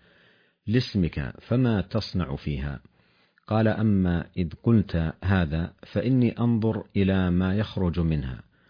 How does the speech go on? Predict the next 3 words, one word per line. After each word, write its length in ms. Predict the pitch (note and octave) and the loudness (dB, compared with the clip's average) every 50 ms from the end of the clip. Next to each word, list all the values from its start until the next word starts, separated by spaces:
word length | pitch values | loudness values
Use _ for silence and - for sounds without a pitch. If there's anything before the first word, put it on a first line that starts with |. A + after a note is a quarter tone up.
| _ _ _ _ _ _ _ | _ _ _ _ _ _ _
فأتصدق 1000 | _ - - - - G2+ - - G#2+ - - B2 A#2 G#2+ F#2 F2 F2 D#2+ - - E2 D#2 D2 G#1 A#1+ D2+ | _ -4 -4 -2 -2 -2 -4 -4 -4 -2 -2 -2 -2 0 0 -2 -2 -2 -2 -4 -4 -4 -4 -6 -6 -2
بثلثه، 800 | E2+ F2+ E2+ - G#2+ A2+ A2 G2+ F2+ F2 - G#2 G2+ A#2 - - - - _ _ _ _ | -2 -2 -2 0 0 2 2 2 2 0 0 0 2 0 0 -2 -6 -14 _ _ _ _
وآكل 720 | - - F2 - G2 G#2 G2+ F#2+ G2 - F#2+ F2+ F2 E2 | -6 -6 -4 -2 0 0 0 -2 -2 -2 -2 -2 -2 -2